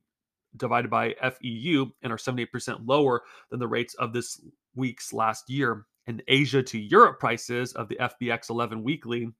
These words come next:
fell two percent to three thousand nine hundred and seventy-four divided by F E U and are down seventy-three percent than rates for the week last year. Easing fuel prices are removing some pressure on container rates, according to a report from Judah Levine, head of research of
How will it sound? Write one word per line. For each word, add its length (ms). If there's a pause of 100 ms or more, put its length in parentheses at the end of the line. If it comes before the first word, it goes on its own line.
(520)
fell 160
two 180
percent 440
to 120
three 200
thousand 320
nine 140
hundred 260
and 120
seventy-four 680
divided 380
by 160
F 180 (100)
E 80
U 440 (540)
and 160
are 80
down 200
seventy-three 380
percent 420 (100)
than 280 (220)
rates 360
for 160
the 80
week 300
last 400
year. 220 (500)
Easing 260
fuel 180
prices 320
are 60
removing 320
some 160
pressure 320
on 80
container 440
rates, 320 (220)
according 300
to 120
a 20
report 420
from 400 (200)
Judah 340
Levine, 480
head 220
of 120
research 600
of 140